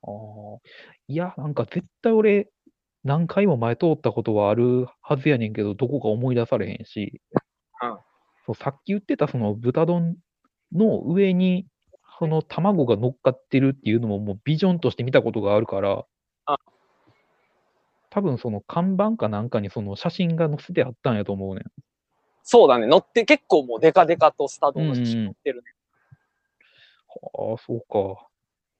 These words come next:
Speaker 1: そんな中毒性のあるところやったとは。いや、丼という切り口は考えてなかったな。
Speaker 2: まあね、あの、
Speaker 1: うん。
Speaker 2: もうさっと食べれるし、
Speaker 1: うん。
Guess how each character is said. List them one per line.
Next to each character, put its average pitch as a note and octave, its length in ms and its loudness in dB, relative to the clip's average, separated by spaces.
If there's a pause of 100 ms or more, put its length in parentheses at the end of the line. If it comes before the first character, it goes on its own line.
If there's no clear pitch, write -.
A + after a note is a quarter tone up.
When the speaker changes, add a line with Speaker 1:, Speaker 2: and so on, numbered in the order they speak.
(440)
Speaker 1:
そ B2 60 -8
ん A#2+ 180 -8
な A#2+ 140 -4
中 A#2+ 180 -4
毒 A#2 180 -2
性 A#2+ 120 -4
の A2+ 100 -4
あ A2+ 60 -2
る A2 80 -6
と A2 80 -4
こ A2+ 140 -6
ろ G#2+ 60 0
や G2 60 -2
っ - 20 -8
た - 140 -8
と - 100 -18
は。 - 200 -12 (960)
い - 40 -20
や、 G#2 200 -6
丼 B2 320 -4
と D3+ 60 -2
い D3 80 -2
う C#3 200 -2
切 C3+ 120 -12
り C3 80 -6
口 - 180 -8
は A#2+ 60 -2
考 B2+ 200 -4
え B2 40 0
て B2 80 -4
な B2 100 -2
か A#2 80 -2
っ - 60 -6
た - 80 -14
な。 - 80 -14 (1080)
Speaker 2:
ま - 100 -10
あ - 140 -16 (120)
ね、 A#2 280 -6
あ B2 140 0
の、 A2+ 320 -6 (540)
Speaker 1:
う A#2+ 40 -6
ん。 A2 200 -6
Speaker 2:
も F3+ 120 6
う - 40 6
さ - 140 0
っ - 100 -20
と E3+ 120 6
食 D3 140 6
べ C#3+ 100 8
れ C#3 120 6
る D3 100 4
し、 G#2+ 420 -6 (340)
Speaker 1:
う D3+ 60 -4
ん。 B2 300 -4